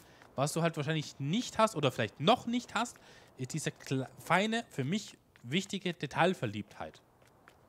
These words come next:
Ist jetzt aber nur meine Meinung. Soll jetzt kein Hate oder irgendwas sein, ne? Wir haben w-, echt krasse Fel-, was ist hier? Das habe ich nicht ganz verstanden. Das muss man uns mal angucken jetzt hier. Das schauen wir uns jetzt mal an. Ich schätze mal, wenn die Map rauskommt, wird sie auf Forbidden Mods rauskommen. Das ist so die,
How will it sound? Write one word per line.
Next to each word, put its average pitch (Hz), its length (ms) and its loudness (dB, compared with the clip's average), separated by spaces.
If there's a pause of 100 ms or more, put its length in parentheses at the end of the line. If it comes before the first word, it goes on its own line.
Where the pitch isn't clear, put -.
(320)
Ist 135 100 -4
jetzt 156 120 -2
aber 139 100 0
nur 135 140 0
meine 113 240 0
Meinung. 80 320 -12
Soll - 160 -6
jetzt 120 120 -4
kein 110 160 -4
Hate 104 240 -6
oder 82 80 -12
irgendwas 80 220 -16
sein, - 200 -14
ne? 123 120 -14 (880)
Wir 123 180 -2
haben 170 220 0 (100)
w-, 113 160 -16 (140)
echt - 400 -8
krasse 151 280 -4
Fel-, 160 140 -2
was 180 160 -8
ist 240 120 -8
hier? 139 440 -2
Das - 160 -4
habe 196 100 0
ich 185 80 -4
nicht 185 160 -6
ganz 175 140 -2
verstanden. 143 240 -6
Das 123 80 -4
muss 170 80 -2
man 190 80 -2
uns 165 120 -8
mal 120 100 -6
angucken 98 260 -8
jetzt 90 140 -14
hier. 95 160 -12 (500)
Das 123 140 -2
schauen 147 160 2
wir 143 40 -2
uns 127 80 -2
jetzt 131 160 -6
mal 123 120 -2
an. 226 160 -6 (960)
Ich 170 120 -2
schätze 208 220 0
mal, 180 160 2
wenn 170 80 2
die 165 80 -2
Map 175 200 2
rauskommt, 185 440 2
wird 165 140 0
sie 156 100 -2
auf 139 80 -2
Forbidden 131 260 -2
Mods 147 240 -2
rauskommen. 170 320 -4
Das 127 120 -4
ist 123 140 -6
so 123 140 -2
die, 113 200 -6